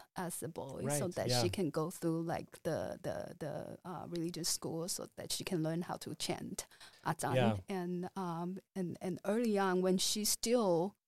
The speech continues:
Speaker 1: uh, young, her dad, her father thought that it would be a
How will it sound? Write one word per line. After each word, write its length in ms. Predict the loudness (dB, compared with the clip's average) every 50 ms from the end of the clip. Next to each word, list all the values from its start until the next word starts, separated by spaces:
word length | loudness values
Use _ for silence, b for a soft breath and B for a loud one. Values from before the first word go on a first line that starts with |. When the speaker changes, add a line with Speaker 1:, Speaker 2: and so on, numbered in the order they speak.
| _ _ _ _ _ _ _ -2
Speaker 1:
uh, 420 | 0 2 2 4 2 2 2 0 -2 -4 _ _ _ _ -10
young, 640 | 0 0 2 2 4 2 2 2 4 4 4 2 2 -2 -8 -18 _ _ _ _ _ -14 -8 -2
her 260 | 0 0 0 0 -2 _ _ -8
dad, 480 | -4 -4 -2 -2 -2 -4 -6 -6 -10 -14 -18 _ -12
her 160 | -6 -6 -6
father 340 | -2 0 0 0 2 2 0
thought 240 | 0 2 0 0 0
that 140 | 0 -4 -4 -4
it 100 | -6 -6
would 240 | -4 -4 -4 -6 -4
be 120 | -4 -4 -4
a 100 | -4